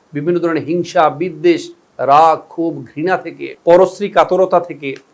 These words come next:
যারা আমাদেরকে বের করে নিয়ে আসবে, আমাদেরকে শুদ্ধাচারী বানাবে, আমাদেরকে কনস্ট্রাকটিভ বানাবে,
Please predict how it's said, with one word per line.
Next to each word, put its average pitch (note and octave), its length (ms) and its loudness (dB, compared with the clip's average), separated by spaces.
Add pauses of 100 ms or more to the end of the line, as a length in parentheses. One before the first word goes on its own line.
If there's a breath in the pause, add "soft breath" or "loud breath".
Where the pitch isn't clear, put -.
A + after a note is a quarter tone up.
(100)
যারা C3 220 -2
আমাদেরকে C3+ 400 -4
বের C#3+ 260 -4
করে D3 220 -6
নিয়ে C3+ 160 -6
আসবে, A2+ 220 -8
আমাদেরকে C3 320 -8
শুদ্ধাচারী E3+ 600 -8
বানাবে, A2+ 380 -6 (160)
আমাদেরকে D3 360 -6
কনস্ট্রাকটিভ D#3+ 540 -4
বানাবে, B2 360 -4